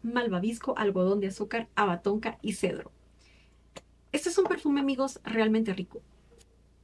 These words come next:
Ay, este es un perfume adictivo, amigos. Total, total y absolutamente adictivo. Ese marshmallow se lo empiezas a sentir. Ese helado de vainilla también se lo sientes. Y ese pistacho que viene a coronar todo.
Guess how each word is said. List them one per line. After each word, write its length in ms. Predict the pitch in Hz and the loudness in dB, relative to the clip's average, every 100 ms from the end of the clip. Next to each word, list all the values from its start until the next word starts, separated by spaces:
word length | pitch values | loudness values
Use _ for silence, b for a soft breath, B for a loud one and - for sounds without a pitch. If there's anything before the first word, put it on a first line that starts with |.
| - | 0
Ay, 180 | - - _ _ _ _ _ - - | 0 0 _ _ _ _ _ -12 -4
este 160 | 294 | 0
es 80 | 330 | 2
un 80 | 339 | 2
perfume 420 | 302 285 311 - - | 0 0 0 -2 0
adictivo, 400 | 226 214 - 240 | 0 0 0 0
amigos. 340 | 226 202 - | 2 0 -2
Total, 440 | - 254 254 262 - | 0 2 2 -2 -4
total 320 | 247 233 233 | -4 -4 -4
y 40 | |
absolutamente 800 | 226 226 226 220 214 208 233 226 | -4 -2 -4 -2 -2 -2 -2 -4
adictivo. 540 | - 208 180 - 190 - B B B | -2 -2 -2 -2 -4 -4 B B B
Ese 180 | - 302 | -2 2
marshmallow 640 | 294 220 220 262 262 269 262 | 4 4 2 2 2 2 0
se 140 | 220 | -2
lo 60 | 190 | -2
empiezas 520 | 190 - 247 240 233 | -2 -2 -2 -4 -10
a 60 | |
sentir. 480 | 220 190 190 240 254 - _ _ _ _ - - | -6 -4 0 0 -2 -6 _ _ _ _ -20 -8
Ese 460 | - 226 294 285 - | -4 0 0 0 2
helado 460 | 233 220 214 240 240 | 4 4 4 0 0
de 140 | 196 | 2
vainilla 640 | 208 185 196 226 254 - - - | 2 4 2 2 2 0 -4 -2
también 460 | 202 190 214 214 | 2 4 4 2
se 100 | 208 | 2
lo 80 | 190 | -2
sientes. 480 | 190 208 202 202 - - | 2 2 2 -4 -6 0
Y 200 | 226 208 | 6 6
ese 180 | 196 | 6
pistacho 560 | - 190 - 196 - 214 | -2 -4 -2 -2 -2 -2
que 100 | 190 | 0
viene 320 | 185 185 196 - | 2 4 2 -2
a 120 | 196 | -4
coronar 480 | 196 180 175 175 180 | 0 2 2 2 -2
todo. 300 | 180 - | -6 -6